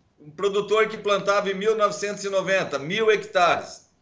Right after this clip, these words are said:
desmatou depois de dois mil e oito, duzentos hectares, uma suposição. Ele está bloqueado nos mil e duzentos hectares. A, a, as signatárias da Biov não adquirem produtos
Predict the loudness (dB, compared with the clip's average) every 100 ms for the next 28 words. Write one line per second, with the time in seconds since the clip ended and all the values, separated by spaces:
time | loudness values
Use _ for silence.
0 | _ _ _ _ _ 2 4 2 -2 -4
1 | -2 0 0 0 -2 -2 0 0 -2 -6
2 | -4 -4 -6 -8 -8 0 4 4 4 0
3 | -10 -16 -12 -6 -2 0 0 -4 -6 0
4 | 4 4 0 -4 -6 -6 -6 -2 -2 -2
5 | -2 0 0 -2 -12 -20 _ _ _ 0
6 | 0 0 -2 2 2 2 -2 -2 0 2
7 | 2 0 -4 -4 -6 -8 -6 -6 -6 -8
8 | -8 -2 0 0 -6 -10 -4 2 4 4
9 | 0 -12 -16 _ -2 0 2 0 -2 -2
10 | 0 0 -2 0 0 0 0 0 4 4
11 | 2 4 6 6 4 2 0 2 2 4
12 | 2 0 -2 -2 -2 -4 -8 -6 -6 -4
13 | -6 -2 2 0 0 -8 -12